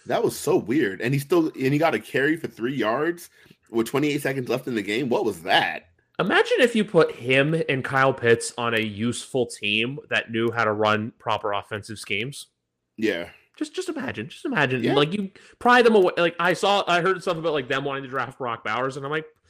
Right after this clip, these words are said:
Speaker 2: "Please don't. Like, don't
Speaker 1: You're
Speaker 2: do
Speaker 1: just
Speaker 2: that."
Speaker 1: gonna, you're gonna ruin him.
Speaker 2: <laughs> Yeah.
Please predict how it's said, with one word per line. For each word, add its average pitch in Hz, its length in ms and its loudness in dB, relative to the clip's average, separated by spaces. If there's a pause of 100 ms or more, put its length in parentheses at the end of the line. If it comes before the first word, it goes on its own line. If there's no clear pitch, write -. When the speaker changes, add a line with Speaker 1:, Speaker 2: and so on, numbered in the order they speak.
(200)
Speaker 2:
"Please 262 320 0
don't. 120 340 -2
Like, 151 200 -6 (340)
don't 214 200 -2
Speaker 1:
You're 143 100 2
Speaker 2:
do 165 80 -2
Speaker 1:
just - 120 -2
Speaker 2:
that." 170 120 6
Speaker 1:
gonna, 165 220 2
you're 151 180 4
gonna 156 260 2
ruin 147 300 2
him. 92 360 -6
Speaker 2:
<laughs> - 40 -20 (260)
Yeah. - 200 2